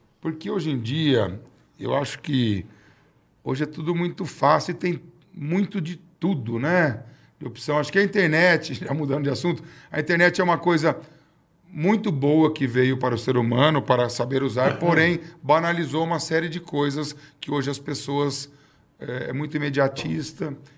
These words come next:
Speaker 1: E na nossa época, é... tinha um esforço pra ter as coisas, né? Pra conseguir
Speaker 2: Bem mais, com
Speaker 1: correr
Speaker 2: certeza.
Speaker 1: atrás,
Speaker 2: Com
Speaker 1: tal.
Speaker 2: certeza.
Speaker 1: Então, eu tô falando isso por quê?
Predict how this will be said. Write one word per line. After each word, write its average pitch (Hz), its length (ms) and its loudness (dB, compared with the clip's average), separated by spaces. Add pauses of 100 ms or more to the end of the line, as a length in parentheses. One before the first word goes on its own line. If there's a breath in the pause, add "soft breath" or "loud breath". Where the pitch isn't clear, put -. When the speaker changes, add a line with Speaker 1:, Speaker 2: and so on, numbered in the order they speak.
(140 soft breath)
Speaker 1:
E 147 60 -10
na 151 140 0
nossa 135 360 2
época, 147 600 2 (500 soft breath)
é... 117 680 -8 (840)
tinha 370 200 -16
um 254 40 -10
esforço - 520 -10
pra 92 120 -18
ter 92 160 -16
as 87 140 -16
coisas, 78 460 -18
né? 113 160 -12 (240)
Pra 92 120 -18
conseguir 113 460 -4
Speaker 2:
Bem 208 60 -4
mais, 123 380 -2
com 110 180 -10
Speaker 1:
correr 135 180 -2
Speaker 2:
certeza. 113 320 -2
Speaker 1:
atrás, 98 600 -6
Speaker 2:
Com 113 80 -2
Speaker 1:
tal. 113 140 0
Speaker 2:
certeza. 131 400 2 (100)
Speaker 1:
Então, 156 420 0 (180)
eu - 60 -20
tô - 140 -8
falando 143 340 -2
isso 147 200 -6
por 151 180 -2
quê? 92 300 -6